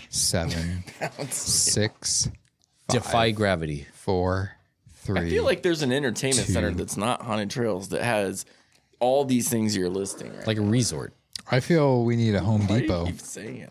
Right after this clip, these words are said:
Speaker 2: like that?
Speaker 3: I already said Radio Shack.
Speaker 1: They, they sell lumber?
Speaker 3: Yes.
Speaker 1: I think
Speaker 3: Sure.
Speaker 1: a Menards should actually be on our
Speaker 3: Menards.
Speaker 1: island.
Speaker 3: Nah.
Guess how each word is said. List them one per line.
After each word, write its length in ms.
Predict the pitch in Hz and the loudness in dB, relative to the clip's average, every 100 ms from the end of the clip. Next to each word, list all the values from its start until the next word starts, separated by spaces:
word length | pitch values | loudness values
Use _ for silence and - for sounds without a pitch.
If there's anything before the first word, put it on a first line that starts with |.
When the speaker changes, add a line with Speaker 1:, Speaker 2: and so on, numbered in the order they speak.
| - | -20
Speaker 2:
like 160 | - | -20
that? 380 | - - - 226 220 - | -20 -20 -12 -12 -12 -6
Speaker 3:
I 100 | 110 | 0
already 200 | 113 127 | 2 2
said 240 | 110 135 101 | 2 0 2
Radio 260 | 101 90 | 0 0
Shack. 300 | 73 - - - _ - _ _ 165 151 - - - - 135 | -2 -4 -6 -12 _ -20 _ _ -8 -8 -12 -20 -20 -16 -6
Speaker 1:
They, 200 | 117 113 | -4 -2
they 160 | 107 110 | 0 2
sell 220 | - 104 | 2 2
lumber? 440 | 90 92 131 170 - _ - | 2 2 2 0 -4 _ -6
Speaker 3:
Yes. 640 | 117 85 82 - - - - _ - _ - | -2 -2 0 2 2 0 -6 _ -20 _ -4
Speaker 1:
I 400 | 147 - - 131 | -4 -4 0 4
think 120 | 123 | 4
Speaker 3:
Sure. 80 | 131 | 4
Speaker 1:
a 20 | |
Menards 460 | 110 110 104 92 90 | 6 6 6 2 0
should 160 | - | 0
actually 420 | 92 87 - 95 90 | 2 0 0 0 0
be 380 | 90 87 87 85 - - | 2 2 0 -2 -12 -8
on 180 | 92 95 | -2 2
our 140 | 92 92 | 2 2
Speaker 3:
Menards. 280 | 95 90 90 | 0 0 0
Speaker 1:
island. 320 | 90 90 - - _ _ _ 90 | 0 -2 -8 -16 _ _ _ -4
Speaker 3:
Nah. 380 | 90 90 90 | 0 0 0